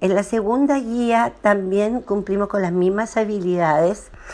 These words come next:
si, eh, pero aparece en, como, eh, tercera guía, digamos, entre comillas,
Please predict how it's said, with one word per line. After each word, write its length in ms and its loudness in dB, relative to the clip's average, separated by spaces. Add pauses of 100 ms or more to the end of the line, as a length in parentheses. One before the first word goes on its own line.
(680)
si, 280 -2
eh, 800 4
pero 560 4
aparece 960 2
en, 360 0 (200)
como, 440 2
eh, 560 0 (1400)
tercera 540 2
guía, 340 2
digamos, 340 0
entre 200 -6
comillas, 580 0